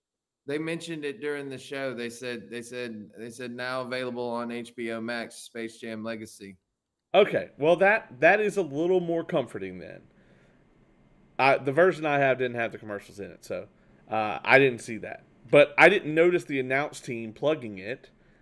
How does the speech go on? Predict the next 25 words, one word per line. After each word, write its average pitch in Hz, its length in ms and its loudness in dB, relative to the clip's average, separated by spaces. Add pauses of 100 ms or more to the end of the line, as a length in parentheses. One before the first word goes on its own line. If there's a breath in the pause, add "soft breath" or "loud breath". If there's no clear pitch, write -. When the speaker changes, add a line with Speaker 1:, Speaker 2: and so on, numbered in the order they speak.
(320 soft breath)
Speaker 2:
so 160 200 0
that 165 260 6
was 123 180 0
weird. 95 460 -10 (360 soft breath)
But 175 240 6
I 175 120 6
just, 185 260 -4 (140)
I, 160 260 4
I, 165 240 2
I'm 160 180 -2
with 175 220 0
you, 143 100 -6
though, 113 280 -2
that 110 160 -4
I 120 100 0
thought 160 380 0
this 131 180 -8
entrance 127 320 -10
was 110 160 -14
odd. - 340 -10 (560 soft breath)
It, 151 240 -4
it, 165 300 0
it, 160 200 -4 (280)
they 170 220 4
immediately, 165 680 -2